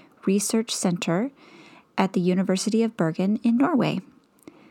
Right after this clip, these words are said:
Claire's research centers on how music and the relationships that are enabled through musicking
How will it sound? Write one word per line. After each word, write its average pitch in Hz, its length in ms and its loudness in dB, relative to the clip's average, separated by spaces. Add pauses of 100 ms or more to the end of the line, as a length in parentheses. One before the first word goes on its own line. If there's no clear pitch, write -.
(260)
Claire's 247 360 0
research 208 560 0
centers 202 600 -2
on 190 160 0
how 185 180 2
music 214 540 0
and 196 120 2
the 190 60 2
relationships 233 920 0
that 208 180 0
are 190 120 2
enabled 254 580 0
through 262 160 0
musicking 196 680 0